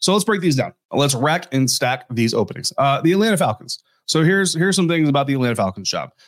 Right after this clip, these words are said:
Uh, they're not married to, you're not married to a quarterback if you take that job. You got one of the best owners in the league. Arthur Blank, the owner of the Atlanta Falcons, is considered, widely considered to be one of the best owners in the National Football League.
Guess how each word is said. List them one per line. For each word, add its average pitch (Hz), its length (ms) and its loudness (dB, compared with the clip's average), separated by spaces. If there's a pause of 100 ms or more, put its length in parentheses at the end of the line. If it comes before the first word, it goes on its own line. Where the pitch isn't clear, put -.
Uh, 143 240 2
they're 147 100 2
not 185 160 0
married 170 220 0
to, 151 100 -4
you're 143 140 0
not 190 160 0
married 170 180 0
to 165 80 0
a 156 60 -4
quarterback 104 440 -4
if 107 60 -8
you 98 60 -8
take 98 220 -4
that 92 160 -4
job. 92 260 -4 (240)
You 131 80 2
got 143 140 2
one 151 120 4
of 185 60 4
the 151 80 2
best 131 240 0
owners 110 260 -2
in 113 60 -4
the 120 80 -4
league. 101 280 -8
Arthur 120 280 0
Blank, 110 280 -2
the 107 100 -4
owner 104 180 -2
of 107 80 -6
the 110 60 -4
Atlanta 107 240 -4
Falcons, 98 380 -2
is - 80 -4
considered, 104 500 -2
widely 98 360 -2
considered 104 420 -4 (300)
to - 60 0
be 127 80 4
one 110 260 2
of 113 80 0
the 107 280 0
best 110 360 -2
owners 107 340 0
in 113 120 0
the 113 80 2
National 104 300 -2
Football - 360 -8
League. - 100 -16